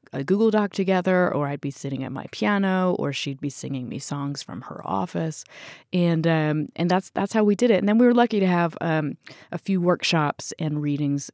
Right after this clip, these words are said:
uh, where we were able to be in the same room with the rest of our team over that process. But, um,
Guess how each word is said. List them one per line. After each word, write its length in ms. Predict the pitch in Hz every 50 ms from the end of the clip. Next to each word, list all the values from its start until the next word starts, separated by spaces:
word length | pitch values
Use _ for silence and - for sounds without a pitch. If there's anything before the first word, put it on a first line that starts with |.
| _ -
uh, 160 | 143 143 139 135 135
where 160 | 139 143 143
we 140 | 143 143 143
were 80 | 143
able 120 | 139 135 139
to 120 | - 139
be 180 | 139 - 143 139
in 80 | 135
the 100 | 131 135
same 340 | - - - 131 135 135 131
room 220 | 139 139 135 135
with 140 | 135 135 131
the 80 | - 135
rest 240 | 139 - 131 - -
of 100 | 139 131
our 140 | 127 135
team 340 | 135 - 165 156 175 220 226 - - - - - _ -
over 220 | - 180 180 196
that 160 | 202 - -
process. 480 | - 196 196 202 202 - 220 214 - -
But, 280 | - 190 175 165 - -
um, 280 | 170 165 160 156 151